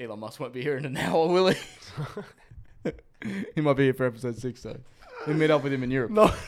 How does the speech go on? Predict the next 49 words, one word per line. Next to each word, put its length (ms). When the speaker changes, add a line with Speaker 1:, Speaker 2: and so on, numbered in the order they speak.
Speaker 2:
don't 140
think 100
Speaker 1:
He 60
might 140
Speaker 2:
so. 60
Speaker 1:
fly 180
us 140
out 160
on 100
a 60
private 360
jet 440
to 100
the 100
States 380
or 60
wherever 340
he's 120
from. 280
Speaker 2:
Oh, 140
yeah. 180
Speaker 1:
Where 120
does 60
he 80
live? 340
Speaker 2:
California. 500
Speaker 1:
Cool. 260
Another 160
question. 420
<laughs> 720
All 100
right, 120
so 100
we 80
have 120
another 200
clip. 520
How 140
much 260
better 200
can 200
Speaker 2:
Let's 100
Speaker 1:
technology, 380
Speaker 2:
go. 320
Speaker 1:
has 200
technology 680
reached 320
its 120
peak? 420